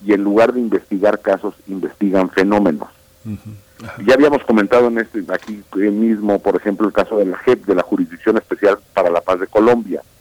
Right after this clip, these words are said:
Speaker 1: donde en una sola investigación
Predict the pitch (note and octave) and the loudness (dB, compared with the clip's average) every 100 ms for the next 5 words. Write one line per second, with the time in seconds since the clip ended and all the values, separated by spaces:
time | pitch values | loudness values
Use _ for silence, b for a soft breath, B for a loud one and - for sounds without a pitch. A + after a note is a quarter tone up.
0 | _ _ _ _ A#2+ A#2+ A#2+ A#2+ B2 D3+ | _ _ _ _ 0 2 2 -2 -2 -6
1 | F#3+ D#3+ - C#3+ C3+ A2+ - G2+ E2 G#2 | -6 -4 -4 -4 -4 -6 -6 -6 -6 -8
2 | F2+ C#2+ | -10 -10